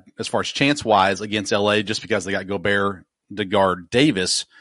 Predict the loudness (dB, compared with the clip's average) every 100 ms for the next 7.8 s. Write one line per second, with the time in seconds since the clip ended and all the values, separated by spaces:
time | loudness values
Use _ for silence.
0 | _ _ -2 2 4 2 0 2 2 2
1 | -2 -6 0 2 4 2 0 -12 -6 -2
2 | -2 -2 -6 -6 -8 -8 -6 -4 -4 -4
3 | -8 -6 -4 2 4 4 2 -2 -4 -2
4 | -4 -6 -8 -10 -10 -4 2 2 2 -2
5 | -2 -4 -8 _ _ _ _ _ -4 -4
6 | -4 -6 0 2 2 2 2 0 -4 -4
7 | -4 -4 -4 2 4 4 0 -6